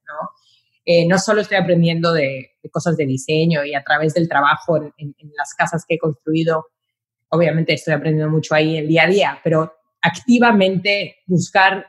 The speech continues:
eh, lugares de aprendizaje, oír podcasts, o sea, he, he, he descubierto unos excelentes, unos de diseño de interiores, otros de, de superación personal, otros de inspiración,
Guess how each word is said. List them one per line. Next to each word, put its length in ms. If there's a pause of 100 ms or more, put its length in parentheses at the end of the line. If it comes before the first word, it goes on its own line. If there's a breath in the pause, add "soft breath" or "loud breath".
eh, 380
lugares 420
de 80
aprendizaje, 800
oír 340
podcasts, 840
o 80
sea, 440
he, 200
he, 260
he 40
descubierto 480
unos 180
excelentes, 640
unos 220
de 60
diseño 300
de 40
interiores, 560 (380)
otros 340
de, 520
de 200
superación 560
personal, 840 (260)
otros 260
de 60
inspiración, 920